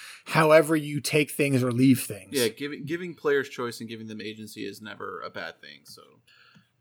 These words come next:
Speaker 1: Agreed. I, personally, I'd always play with brutal damage, suppression, and random events. I think <laughs> those things are awesome.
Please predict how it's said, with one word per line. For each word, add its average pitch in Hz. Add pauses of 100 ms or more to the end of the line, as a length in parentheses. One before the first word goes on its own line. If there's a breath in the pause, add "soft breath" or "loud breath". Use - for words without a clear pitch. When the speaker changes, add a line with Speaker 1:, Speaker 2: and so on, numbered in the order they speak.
(420)
Speaker 1:
Agreed. 123
I, 160
personally, 196
I'd 151
always 147
play 139
with 127
brutal 139
damage, 131
suppression, 131
and 120
random 120
events. 117
I 139
think 151
<laughs> 196
those 220
things -
are 175 (160)
awesome. 220